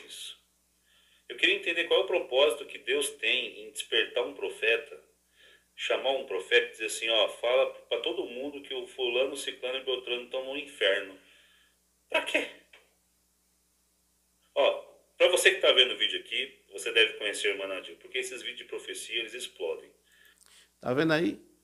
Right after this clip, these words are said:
Speaker 2: A gente fala aqui, meu irmão, não tem propósito nenhum de Deus fazer um negócio desse. Não tem lógica não, irmão. Entendeu? Não tem lógica não. Mas ela fica lá, foi Deus.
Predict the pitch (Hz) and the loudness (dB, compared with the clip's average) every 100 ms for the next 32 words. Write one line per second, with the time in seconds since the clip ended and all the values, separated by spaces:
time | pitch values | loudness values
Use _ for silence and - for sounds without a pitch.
0 | _ 190 180 196 214 202 185 202 196 175 | _ 0 2 2 -2 2 4 4 4 2
1 | 170 120 95 - _ _ - 170 185 208 | 4 2 -2 -10 _ _ -4 0 4 4
2 | 208 170 180 208 214 208 214 156 156 175 | 6 6 8 6 6 2 6 6 6 4
3 | 147 160 180 165 170 165 160 156 156 120 | 2 2 2 2 4 6 4 4 -2 -4
4 | 139 - - _ _ _ _ _ 160 190 | -4 -10 -14 _ _ _ _ _ -4 -2
5 | 196 226 160 160 185 175 170 135 127 147 | 4 8 10 12 10 6 2 2 4 2
6 | 123 104 107 _ _ _ _ _ _ _ | 0 -4 -12 _ _ _ _ _ _ _
7 | _ _ - 135 165 220 214 196 156 156 | _ _ -4 0 2 2 4 8 8 8
8 | - 139 113 139 - _ _ _ _ _ | 4 0 0 -4 -10 _ _ _ _ _
9 | _ 131 151 156 175 175 - 147 170 180 | _ 2 4 6 6 6 4 -4 -2 0
10 | 170 135 143 - 180 151 143 156 165 | 0 0 -2 -4 -2 0 2 2 0